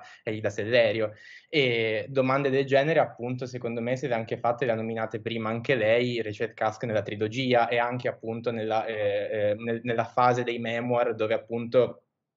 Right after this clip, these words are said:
si-, eh, lei si chiedeva che cosa o cosa fosse una, una, una buona madre.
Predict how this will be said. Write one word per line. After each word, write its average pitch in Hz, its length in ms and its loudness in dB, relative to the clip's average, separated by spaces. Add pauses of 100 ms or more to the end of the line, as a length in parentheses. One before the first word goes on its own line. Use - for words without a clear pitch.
(180)
si-, - 140 -16
eh, 110 320 -2
lei 120 140 -2
si 120 80 -8
chiedeva 117 300 2
che - 280 -6 (220)
cosa 127 400 2
o 123 80 -6
cosa 117 220 -4
fosse 120 580 -4 (240)
una, 123 260 -2
una, 120 140 0
una 120 200 -2
buona 107 280 -2
madre. 117 480 0